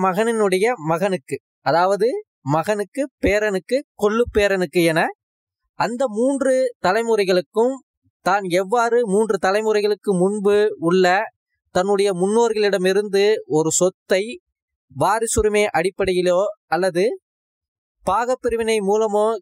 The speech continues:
கிடைக்க பெற்றதோ அந்த சொத்துக்கள் அனைத்துமே தன்னுடைய அடுத்த மூன்று தலைமுறைகளுக்கு அந்த சொத்து உரிமையாகிவிடும். இதுதான் இந்த கோப்பாசினரி ரைட்ஸ் அல்லது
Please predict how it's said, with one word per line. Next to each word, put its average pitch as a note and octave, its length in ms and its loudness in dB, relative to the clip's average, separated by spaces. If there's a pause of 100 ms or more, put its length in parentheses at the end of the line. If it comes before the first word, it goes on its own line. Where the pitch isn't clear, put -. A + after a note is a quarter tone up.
(140)
கிடைக்க G3+ 300 0 (120)
பெற்றதோ D#3+ 480 0 (960)
அந்த E3+ 240 -2 (100)
சொத்துக்கள் A#3 600 0
அனைத்துமே F3 580 0 (440)
தன்னுடைய G#3 420 0
அடுத்த B3 500 -2
மூன்று G#3+ 380 2 (180)
தலைமுறைகளுக்கு F3 760 0 (220)
அந்த D3+ 200 0
சொத்து E3+ 400 0 (460)
உரிமையாகிவிடும். D#3+ 840 0 (1400)
இதுதான் A3+ 500 2
இந்த G3+ 140 0 (280)
கோப்பாசினரி G3 760 0 (120)
ரைட்ஸ் F3+ 340 -2 (340)
அல்லது E3 280 0